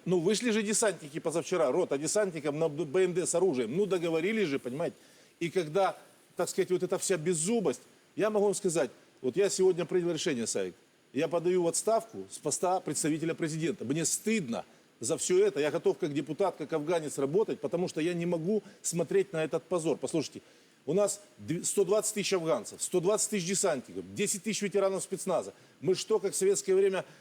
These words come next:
в партизаны на две недели не можем призвать эти сотни тысяч людей, выдать им автоматы? Вот Луценко правильно говорит, чтоб хоть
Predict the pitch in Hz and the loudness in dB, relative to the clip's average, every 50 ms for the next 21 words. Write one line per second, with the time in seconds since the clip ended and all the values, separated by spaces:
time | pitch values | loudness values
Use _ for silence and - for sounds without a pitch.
0 | - - - - - 196 196 196 190 185 196 214 202 196 185 185 185 165 185 190 | -20 -20 -8 -2 -2 -2 -2 -2 -2 0 2 2 2 2 0 0 0 0 2 2
1 | 190 190 175 196 190 185 175 - - - _ _ _ _ _ - 160 175 202 202 | 2 2 2 2 4 2 2 0 -4 -18 _ _ _ _ _ -4 0 0 2 4
2 | 208 190 170 202 190 - 202 180 170 208 208 190 190 175 180 190 - 208 196 - | 2 2 2 0 0 2 0 2 4 4 2 2 0 -2 -2 -2 0 0 0 0
3 | 190 185 - 208 165 190 202 156 170 208 190 190 208 208 202 208 185 202 196 208 | -2 -4 -2 -2 -2 -2 -2 -2 -2 -2 -2 0 0 0 0 2 2 2 0 0
4 | 196 202 196 - - 208 208 220 208 165 190 180 156 - - - - 190 190 - | 0 -2 -2 -2 -2 -2 0 0 0 2 0 0 -2 -2 -8 -4 -2 0 0 2
5 | 214 196 170 196 190 196 202 185 190 180 185 196 185 - - - - - - - | 2 2 2 0 0 2 2 2 2 2 2 2 0 0 -6 -14 -20 -10 -4 -2
6 | 202 196 - 208 202 | -2 0 0 0 -2